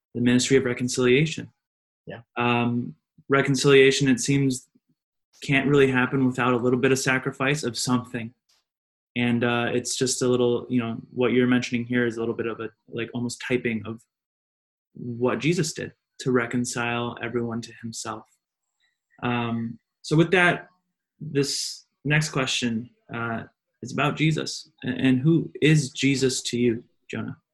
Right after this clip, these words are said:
Speaker 2: I would say Jesus to me,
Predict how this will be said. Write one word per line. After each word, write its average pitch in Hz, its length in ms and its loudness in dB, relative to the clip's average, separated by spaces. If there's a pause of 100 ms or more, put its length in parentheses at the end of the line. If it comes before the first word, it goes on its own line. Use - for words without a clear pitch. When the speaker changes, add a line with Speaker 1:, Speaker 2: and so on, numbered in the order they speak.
(1900)
Speaker 2:
I 156 100 -8
would - 100 -16
say 403 160 -6
Jesus 170 580 -4
to 156 120 -6
me, 120 520 -4